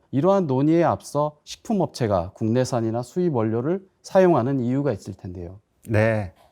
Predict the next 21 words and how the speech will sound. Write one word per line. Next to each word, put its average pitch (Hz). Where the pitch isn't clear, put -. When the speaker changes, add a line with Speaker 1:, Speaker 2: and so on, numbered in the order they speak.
Speaker 2:
가정 151
간편식 147
생산 147
기업들이 117
원료를 131
구입할 117
때 135
중요시 131
여기는 110
사항은 120
품질, 135
가격, 113
공급 120
안정성, 110
안전성 131
순서로 135
나타나는데요. 101
국내산 143
원료를 123
사용하는 135
이유는 110